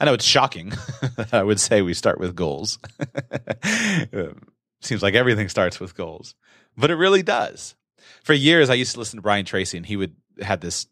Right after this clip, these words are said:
little saying, and he said, "Success is goals, and everything else is commentary."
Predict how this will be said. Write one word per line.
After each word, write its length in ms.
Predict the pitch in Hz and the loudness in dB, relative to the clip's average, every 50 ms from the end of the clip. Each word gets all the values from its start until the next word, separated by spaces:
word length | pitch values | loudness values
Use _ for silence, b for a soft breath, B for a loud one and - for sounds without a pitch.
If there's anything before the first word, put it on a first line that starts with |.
| _ _ 95 | _ _ -16
little 180 | 98 90 90 | -12 -10 -8
saying, 520 | 87 - - 98 87 87 82 82 82 80 78 _ _ _ _ _ _ - | -4 0 0 2 2 2 0 -4 -8 -12 -18 _ _ _ _ _ _ -6
and 100 | 107 107 | -2 -2
he 60 | 104 | -2
said, 320 | 98 - 120 110 104 90 B B B B B B B | 2 4 4 4 4 2 B B B B B B B
"Success 560 | - - 135 131 - - 180 185 196 190 - | -2 0 0 0 2 4 4 4 4 2 2
is 180 | 190 165 139 110 | 0 0 -2 0
goals, 800 | 98 113 113 113 110 101 87 80 73 69 - - - - - - _ _ _ | 2 6 6 8 6 6 4 -2 -6 -10 -12 -10 -8 -8 -8 -12 _ _ _
and 180 | - 98 104 104 | -6 -2 2 2
everything 420 | 110 123 127 135 123 120 127 110 | 2 2 2 -2 -6 -6 -6 -4
else 260 | 98 98 98 95 - - | -2 -2 -2 -2 -4 -8
is 120 | - - | -12 -14
commentary." 760 | - - 98 95 87 85 82 78 - - 52 50 50 - | -10 -8 -8 -8 -8 -8 -12 -12 -14 -16 -16 -16 -18 -20